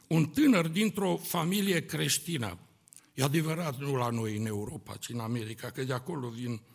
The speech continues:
în general, pornirile nelejuite ale anticristului. Un tânăr din familie creștină, un criminal, încă nearestat, considerând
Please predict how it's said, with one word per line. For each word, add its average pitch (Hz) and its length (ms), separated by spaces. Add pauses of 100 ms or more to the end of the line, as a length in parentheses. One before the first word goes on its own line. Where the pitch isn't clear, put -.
(840)
în 131 180
general, 120 500
pornirile 131 920
nelejuite 123 800
ale 113 180
anticristului. 110 920 (840)
Un 190 220
tânăr 302 380
din 202 220
familie 220 500
creștină, 190 540
un 214 240
criminal, 196 1000 (1200)
încă 240 420
nearestat, 147 920 (1500)
considerând 202 1080